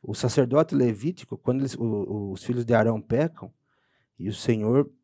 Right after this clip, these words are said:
pune eles severamente. E aí ele fala, "Não, vocês não vão mais,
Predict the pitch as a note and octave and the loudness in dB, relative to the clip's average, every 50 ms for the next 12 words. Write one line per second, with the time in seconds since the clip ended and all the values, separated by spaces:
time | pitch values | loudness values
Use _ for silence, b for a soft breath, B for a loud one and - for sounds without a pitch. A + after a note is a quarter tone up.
0 | _ _ _ - A#2 B2 C3+ C#3 C#3+ D3 C#3+ C3+ - - D3 B2 C3 C3+ D3+ G3+ | _ _ _ 2 2 4 4 4 2 2 0 -2 -4 -4 -2 0 0 2 2 0
1 | C4+ B3+ D#3+ C3 C3 B2+ B2 - - - A#2+ A#2 A2 G2+ G#2+ B2 C#3 - - C#3 | 0 -2 -4 -4 -6 -6 -8 -12 -14 -6 -4 -2 -2 0 0 -2 -4 -4 -4 -2
2 | C3 B2+ B2+ A2+ A2+ A#2 - - B2+ B2 A#2 B2 D3 F3+ F3 E3+ F#3 G3+ G#3+ E3 | -2 -2 -2 -2 -4 -4 -2 -2 -2 -2 0 -2 -2 -2 0 0 -2 -2 0 -2
3 | D3 D3+ D#3 E3 D#3+ - - | -2 -2 -4 -6 -10 -14 -20